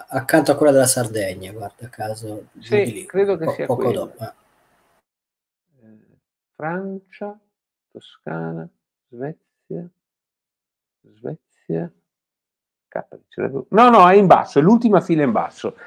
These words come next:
Speaker 2: è la quarta bandiera da sinistra, Tartaria c'è scritto.
Speaker 1: Eccola
Speaker 2: Vedete?
Speaker 1: là, sì, ok,
Speaker 2: Vedete?
Speaker 1: accanto alla, alla Germania.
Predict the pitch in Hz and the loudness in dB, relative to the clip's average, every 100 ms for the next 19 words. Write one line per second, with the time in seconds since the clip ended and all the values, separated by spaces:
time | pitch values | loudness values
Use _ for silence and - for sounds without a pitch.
0 | - - 143 147 143 - 226 233 233 175 | -20 0 4 4 6 6 8 6 4 6
1 | 156 156 180 160 147 - 117 95 - 104 | 6 6 4 4 0 -4 -10 -10 -10 -10
2 | - 156 135 - 92 90 92 98 98 - | 2 2 2 -4 -6 -8 -12 -14 -18 -18
3 | - - - 151 139 131 117 107 - - | -20 -12 0 2 6 4 4 -2 -12 -10
4 | - 110 - _ - 135 - 147 147 135 | -8 -8 -10 _ -12 -10 -2 -2 0 -4
5 | 120 117 113 113 117 107 101 92 92 | -2 -4 -2 -2 -4 -6 -10 -16 -20